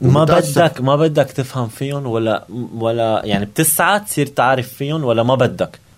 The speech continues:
Speaker 2: بدي أفهم فيهم، بس ناقصني، رالف، ناقصني. يعني، ما، ما، راسي ما عاد يحمل.
Speaker 1: مم.
Speaker 2: يعني، ب-، بدي، بحب أفهم، يعني، بحب أعرف فيهم.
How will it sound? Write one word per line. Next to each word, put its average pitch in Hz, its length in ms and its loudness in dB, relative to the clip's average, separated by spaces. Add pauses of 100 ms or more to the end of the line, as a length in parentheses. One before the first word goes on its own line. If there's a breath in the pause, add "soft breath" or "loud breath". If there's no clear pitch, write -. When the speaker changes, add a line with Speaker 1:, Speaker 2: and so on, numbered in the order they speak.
Speaker 2:
بدي 196 360 2
أفهم 104 260 -6
فيهم، 110 340 -2
بس 110 180 -6
ناقصني، 151 560 0
رالف، 131 500 -4 (300)
ناقصني. 123 580 -2 (340 soft breath)
يعني، 92 280 0
ما، - 220 -6
ما، - 240 -6
راسي 139 300 0
ما 147 100 2
عاد 156 160 2
يحمل. 131 360 0 (340)
Speaker 1:
مم. 110 220 -2 (240)
Speaker 2:
يعني، 76 560 -10 (460)
ب-، 98 160 -2
بدي، 151 440 4
بحب 139 300 -2 (120)
أفهم، 101 380 -4 (280)
يعني، - 300 -8 (100)
بحب 139 300 -4
أعرف 87 300 -4
فيهم. - 280 -8